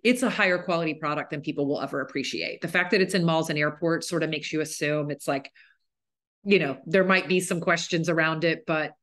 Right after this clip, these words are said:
it's fine 'cause I'm here to indulge. It, it has a shockingly low number of ingredients. It is mixed by hand and made by hand in every mall and every airport. There is literally not one product that is pre-produced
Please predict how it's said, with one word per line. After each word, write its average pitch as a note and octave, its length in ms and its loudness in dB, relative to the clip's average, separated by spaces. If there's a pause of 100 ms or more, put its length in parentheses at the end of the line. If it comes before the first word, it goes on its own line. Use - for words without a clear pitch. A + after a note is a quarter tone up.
it's F3+ 160 -2
fine D#3+ 320 0
'cause E3 160 -2
I'm D#3 140 0
here D#3 160 2
to D3 120 2
indulge. D#3 520 -2 (720)
It, G#3+ 200 4
it G#3 100 4
has G#3 140 -2
a G#3 60 4
shockingly F#3 600 0
low D3+ 220 0
number C#3+ 280 -8
of C3 80 -8
ingredients. C3+ 560 -4
It F#3+ 80 4
is F#3 120 2
mixed E3+ 500 0
by F3 160 0
hand D3 400 -4
and D3 180 -4
made D3+ 220 0
by C#3+ 120 -2
hand C3+ 440 -8
in E3 180 -4
every F3+ 240 2
mall D3 400 -4
and D3 220 -6
every D#3 320 -2
airport. C3+ 420 -6
There D3+ 100 -2
is D3+ 120 -6
literally D#3+ 300 0
not D#3 220 -2
one G3 380 2
product D3+ 460 -4 (400)
that F3 120 2
is E3 180 2
pre-produced - 760 -2